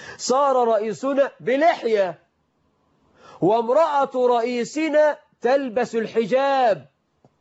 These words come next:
وخمار محترم واسع فضفاض. الله أكبر، رئيس مصر بلحية؟ نعم. سيدة مصر الأولى، والمرأة لا تحب أن يقال لها هذا،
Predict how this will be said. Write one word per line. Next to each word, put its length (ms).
وخمار 480
محترم 680
واسع 520
فضفاض. 960
الله 520
أكبر، 460
رئيس 400
مصر 340
بلحية؟ 540
نعم. 400
سيدة 540
مصر 300
الأولى، 800
والمرأة 560
لا 180
تحب 420
أن 220
يقال 420
لها 500
هذا، 280